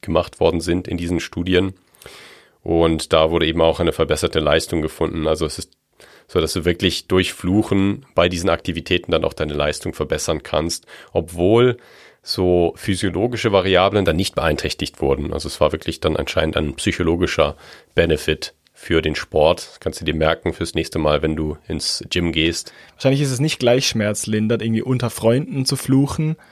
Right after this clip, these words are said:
Speaker 2: wenn man zusammen Sport macht, wie in einem formalen Experiment an der Uni.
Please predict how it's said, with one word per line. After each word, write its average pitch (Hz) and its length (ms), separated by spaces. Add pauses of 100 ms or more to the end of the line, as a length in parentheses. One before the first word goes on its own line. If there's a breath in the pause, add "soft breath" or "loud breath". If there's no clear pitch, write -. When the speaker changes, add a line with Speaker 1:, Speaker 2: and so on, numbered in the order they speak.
(280 soft breath)
Speaker 2:
wenn 131 100
man 131 120
zusammen 131 320
Sport 123 280
macht, 127 400
wie 120 360
in 135 200
einem 120 160 (220)
formalen 120 640
Experiment 110 720
an 113 160
der 104 140
Uni. 104 400